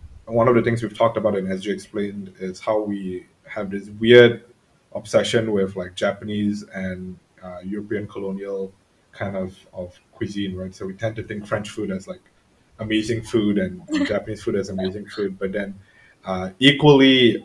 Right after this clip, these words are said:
Speaker 1: involved and amazing, uh, food from the region, we tend to think of as, as not, well, I w-, I would just say not in the same league as, as some of these other cuisines. So I think we do need to challenge a lot of that, um, not just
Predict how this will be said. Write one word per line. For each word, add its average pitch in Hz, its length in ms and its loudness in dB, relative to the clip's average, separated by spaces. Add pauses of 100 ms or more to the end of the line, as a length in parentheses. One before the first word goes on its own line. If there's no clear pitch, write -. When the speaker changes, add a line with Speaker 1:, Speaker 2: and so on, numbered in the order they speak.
(100)
Speaker 1:
involved 110 640 8
and 98 420 -2
amazing, 117 640 2 (400)
uh, 101 100 -6
food 117 240 -4
from 104 160 -4
the 95 80 -4
region, 123 520 6
we 98 120 -4
tend 104 220 -4
to 98 60 -8
think 104 280 -8
of 104 360 0
as, 92 480 -8
as 95 220 -14 (420)
not, 113 400 -2 (380)
well, 110 240 4
I 98 40 -6
w-, 110 180 0
I 110 60 0
would 110 120 2
just 117 140 0
say 131 60 2
not 110 240 0
in 95 60 -6
the 92 80 -8
same 95 260 -6
league 95 300 -6 (400)
as, 92 260 -6
as 90 140 -16
some 107 120 -6
of 95 120 -8
these 98 160 -8
other 95 180 -8
cuisines. 92 400 -16
So - 100 -2
I 110 120 6
think 160 160 0
we 120 100 4
do 120 160 6
need 123 140 4
to 113 80 2
challenge 104 420 -6
a 104 60 -4
lot 98 200 -4
of 98 120 -12
that, 95 220 -8 (520)
um, 190 380 -8
not 208 220 6
just 196 300 6